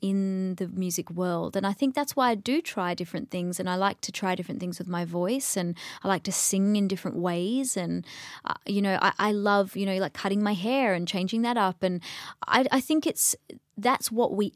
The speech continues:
are. We're creative beings. So, you know, we get bored quickly and we like to move on to something else. And I, I love that. I think it's, it's an absolute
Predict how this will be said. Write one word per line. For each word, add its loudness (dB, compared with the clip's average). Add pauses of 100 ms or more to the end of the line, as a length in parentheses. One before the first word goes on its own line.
are. 2
We're 0
creative -2
beings. -2
So, 0
you -4
know, -2
we 0
get 2
bored 4
quickly -8 (220)
and -2
we 0
like 0
to -4
move -2
on -2
to -10
something -6
else. -10 (280)
And -4
I, 0 (100)
I -2
love -2
that. -2
I -2
think 2
it's, 0 (140)
it's -4
an -2
absolute -2